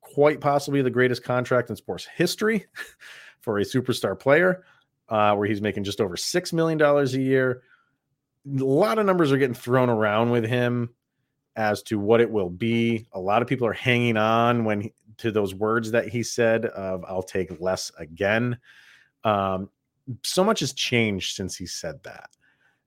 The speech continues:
that, you know, I, I think he does want, I, I think so many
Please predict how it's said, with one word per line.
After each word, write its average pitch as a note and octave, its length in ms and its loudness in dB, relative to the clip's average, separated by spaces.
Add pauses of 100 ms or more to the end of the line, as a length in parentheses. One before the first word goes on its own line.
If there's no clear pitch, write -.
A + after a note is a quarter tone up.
(280)
that, F#2+ 680 2 (220)
you A2+ 140 0
know, F#2 340 0
I, A2+ 180 -8
I G#2+ 120 2
think C#3 280 0
he C3+ 220 0
does A#2 400 4
want, A2 320 0
I, A#2 100 2 (220)
I A#2 40 -8
think A#2 180 -4
so C3+ 260 2
many D3 240 0